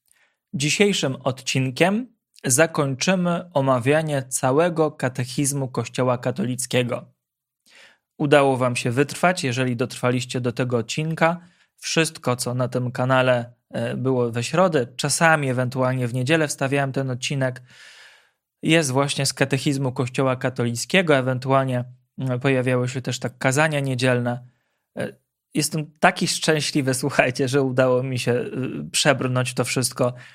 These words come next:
Mm, kilka razy miałem podejścia do tego, żeby czytać katechizm Kościoła katolickiego, e, i tu chcąc nie chcąc właśnie kanał, który za zgodą księdza biskupa prowadziłem, zmotywował mnie do tego, żeby jeszcze bardziej poznawać wiarę,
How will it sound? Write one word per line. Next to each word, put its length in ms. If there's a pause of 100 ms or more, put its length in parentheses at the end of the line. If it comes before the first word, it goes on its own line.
(320)
Mm, 320
kilka 340
razy 280
miałem 300
podejścia 640
do 120
tego, 280
żeby 260
czytać 380
katechizm 520
Kościoła 400
katolickiego, 840 (400)
e, 220 (100)
i 160
tu 420 (260)
chcąc 360
nie 120
chcąc 420 (180)
właśnie 280
kanał, 640
który 560
za 160
zgodą 400
księdza 300
biskupa 460
prowadziłem, 640
zmotywował 720
mnie 160
do 120
tego, 280
żeby 260
jeszcze 280
bardziej 380
poznawać 520
wiarę, 340